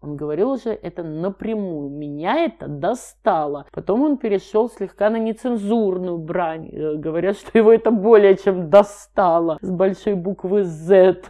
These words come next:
Ну и что? И, ну, на какой-то момент я начала его слышать, и я начала с ним проводить больше времени дома, но мне это б-, было очень скучно.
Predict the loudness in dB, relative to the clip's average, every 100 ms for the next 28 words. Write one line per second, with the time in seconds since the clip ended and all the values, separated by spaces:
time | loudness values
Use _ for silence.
0 | _ -16 -10 -8 -8 -10 -16 _ -12 -10
1 | -12 -14 -10 -8 -8 -8 -10 -12 _ _
2 | _ _ _ -2 2 2 0 -2 -6 -4
3 | -2 -2 -2 -4 -4 -4 -4 -4 -6 -8
4 | -4 -4 -6 -12 -14 -14 _ -14 -10 -10
5 | -6 -6 -4 -6 -10 -14 -10 -6 -6 -6
6 | -12 -12 -10 -10 -6 -4 -6 -6 -8 -8
7 | -10 -4 -4 -4 -8 2 4 4 0 -4
8 | -8 -10 -10 -8 -8 -10 -6 -6 -4 -10
9 | -16 -20 _ -16 -16 -18 _ -20 -20